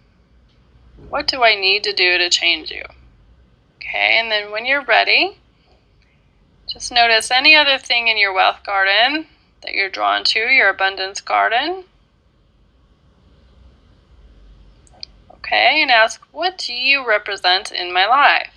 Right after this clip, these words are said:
And what do I need to do to change you?" Okay, so just take that information with no judgment, okay? You're not gonna judge yourself 'cause we're gonna change everything, all right? And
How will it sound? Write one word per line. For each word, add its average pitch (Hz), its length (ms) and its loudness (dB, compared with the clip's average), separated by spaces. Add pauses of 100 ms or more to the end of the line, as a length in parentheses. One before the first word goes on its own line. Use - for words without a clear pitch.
And 208 340 -10
what 262 300 0
do 214 180 -6
I 220 280 2
need 214 260 -6
to 220 100 -10
do 175 260 -2
to 185 120 -4
change 190 500 -2
you?" - 300 -8 (840)
Okay, 214 280 -2
so 220 140 -6
just 320 320 0
take 277 180 0
that 277 320 0
information 220 720 0
with 202 160 -8
no 214 220 -4
judgment, 180 580 -2 (140)
okay? 208 480 -4 (360)
You're 208 120 -10
not 202 120 -6
gonna 254 140 -8
judge 226 240 -2
yourself 196 400 0
'cause - 180 -10
we're 190 100 -8
gonna 214 180 -6
change 247 320 0
everything, - 500 -8
all 170 60 -4
right? 185 280 -2 (1040)
And 208 840 4